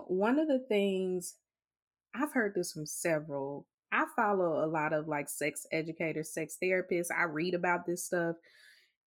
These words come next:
and because I have so much I need to work through with sex and my body and intimacy. And one of the practices that a lot of them have recommended, even people that are partnered, 'cause they say when you're partnered, sometimes you forget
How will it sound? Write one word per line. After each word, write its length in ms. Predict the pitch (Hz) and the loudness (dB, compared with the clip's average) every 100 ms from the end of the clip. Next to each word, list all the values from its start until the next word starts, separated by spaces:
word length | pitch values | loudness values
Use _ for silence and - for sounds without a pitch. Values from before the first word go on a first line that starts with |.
| - | 0
and 540 | 180 165 160 165 165 | 2 4 2 0 -2
because 240 | 185 247 190 | -2 0 2
I 140 | 240 | 2
have 300 | 285 220 185 | 4 4 2
so 280 | - 202 190 | 0 0 2
much 220 | 196 185 | 0 0
I 80 | 180 | 0
need 160 | 175 | 0
to 80 | 165 | 0
work 240 | 160 160 - | 0 -2 -4
through 240 | 165 160 156 | -6 -4 -4
with 180 | 151 | -4
sex 480 | - - 165 160 - | -6 -2 0 0 -2
and 120 | 160 165 | -4 -4
my 120 | 156 | -4
body 460 | 156 151 151 151 | -2 0 0 0
and 100 | 151 - | -2 -2
intimacy. 760 | 147 - 151 143 - 147 143 - _ _ _ _ _ _ _ _ _ _ | -4 -6 -6 -6 -6 -6 -8 -12 _ _ _ _ _ _ _ _ _ _
And 420 | 180 180 170 170 | 0 2 2 2
one 220 | 165 196 330 | 0 2 2
of 100 | 320 | 4
the 260 | 220 180 - _ | 2 0 -6 _
practices 800 | - 196 202 202 196 175 165 - - _ _ - | 0 0 0 -4 -2 -2 -2 -4 -16 _ _ -4
that 140 | 180 | 0
a 80 | 165 | 2
lot 300 | 165 170 190 | 2 2 2
of 140 | 185 180 | 2 2
them 280 | 165 160 | 0 0
have 220 | 175 156 160 | -2 -2 0
recommended, 840 | 156 151 156 165 170 151 151 147 - - - | -2 -2 -2 0 0 0 0 -2 -8 -10 -2
even 320 | 214 370 311 | 2 2 2
people 240 | 254 233 | 2 2
that 140 | 208 185 | 2 2
are 100 | 156 | 0
partnered, 520 | - 196 190 185 170 | 0 2 2 -2 -2
'cause 140 | 180 | -2
they 140 | 175 190 | 0 -2
say 240 | - 208 | 2 2
when 160 | 202 170 | 2 0
you're 120 | 165 | -2
partnered, 460 | - 190 175 160 160 | -2 -2 0 -2 -4
sometimes 440 | 165 165 165 156 | -6 -4 -4 -4
you 100 | 165 | -6
forget 440 | 160 147 151 151 | -8 -8 -4 -4